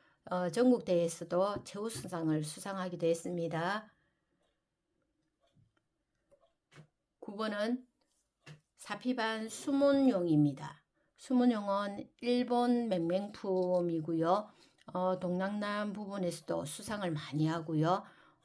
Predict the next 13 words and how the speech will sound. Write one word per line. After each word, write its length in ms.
사피문이 600
화려하게 480
잘 360
발현이 580
되었습니다. 840
현재, 720
어, 340
두 140
가보입니다. 1300
십 260
번은 520
원판소심 1080
둥근달입니다. 1080